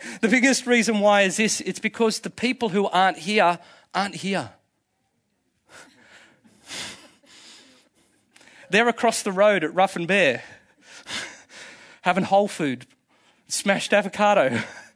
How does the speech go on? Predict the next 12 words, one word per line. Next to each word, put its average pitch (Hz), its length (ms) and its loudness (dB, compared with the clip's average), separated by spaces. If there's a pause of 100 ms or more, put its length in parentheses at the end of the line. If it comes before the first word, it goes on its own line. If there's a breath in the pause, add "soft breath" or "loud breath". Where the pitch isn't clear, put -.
(180 loud breath)
<laughs> - 480 -20
right? 226 400 2 (1000 soft breath)
And 208 120 2
more 254 180 6
importantly, 226 440 2
the 190 80 -4
people 240 460 -2
that 175 200 -2
aren't 214 260 0
here 131 460 -6 (2000)
are 135 140 -6
complaining. 143 600 -12